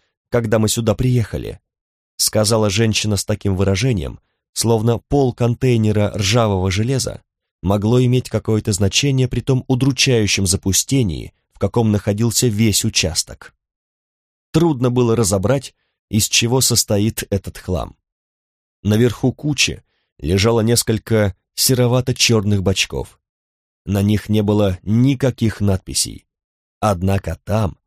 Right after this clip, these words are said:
могло храниться какое-нибудь масло или большие порции продуктов питания. Зная Карл, что задумал Асад, он бы его остановил. Но прежде чем он успел что-то сообразить,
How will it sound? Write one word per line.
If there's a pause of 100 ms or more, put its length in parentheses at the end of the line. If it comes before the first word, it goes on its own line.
(380)
могло
храниться (100)
какое-нибудь
масло (440)
или
большие
порции
продуктов
питания. (1040)
Зная
Карл,
что
задумал
Асад, (320)
он
бы
его (200)
остановил. (800)
Но
прежде
чем
он
успел
что-то
сообразить,